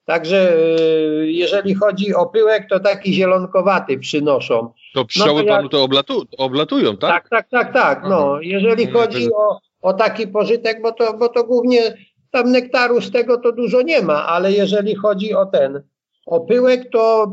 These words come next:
Speaker 1: pyłku trochę z brzozy przyniosą, no, bo, bo to na wiosnę brzoza tak właśnie pyli,
Speaker 2: Mhm.
Speaker 1: to tego, to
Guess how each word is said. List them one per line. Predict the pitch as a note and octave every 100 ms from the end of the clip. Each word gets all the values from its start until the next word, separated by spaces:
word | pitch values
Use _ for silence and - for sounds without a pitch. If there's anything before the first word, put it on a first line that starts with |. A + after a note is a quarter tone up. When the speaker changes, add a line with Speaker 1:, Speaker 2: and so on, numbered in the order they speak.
| G3
Speaker 1:
pyłku | B3+ A#3+ B3
trochę | A#3+ A#3 G3 G#3
z | F3+
brzozy | F#3 G#3+ F#3 G3+
przyniosą, | G3 G#3+ E3 G#2+ F#2+ A2+ G2+
no, | A2 A2+
bo, | D3+ G3+ G#3 G3+ - _
bo | A#3+ B3
to | A#3+
na | A#3 G#3
wiosnę | A#3+ G3+ F#3+ G#3
brzoza | F#3 F#3 G3 F#3+ F3+
tak | E3+ D3+
właśnie | D#3+ D#3 D#3 D3+ C3 - _ _ _ _ _ _ _ _ _ B2+ A#2+ -
pyli, | F#3+ G3 G3
Speaker 2:
Mhm. | A#2+ A2+ - _ _ _ _
Speaker 1:
to | E3 E3
tego, | D#3+ C3 B2 B2 C#3 -
to | G#3+ A3+ A3